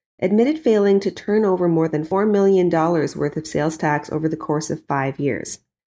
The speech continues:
Sable and Caruso have fully repaid the money they'd withheld,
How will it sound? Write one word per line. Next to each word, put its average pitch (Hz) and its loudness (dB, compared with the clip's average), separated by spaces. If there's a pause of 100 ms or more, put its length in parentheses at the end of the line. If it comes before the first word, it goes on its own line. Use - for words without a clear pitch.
(140)
Sable 240 2
and 214 4
Caruso 190 2
have 165 0
fully 220 0
repaid 196 0
the 185 -2
money 151 0
they'd 143 -6
withheld, 135 -8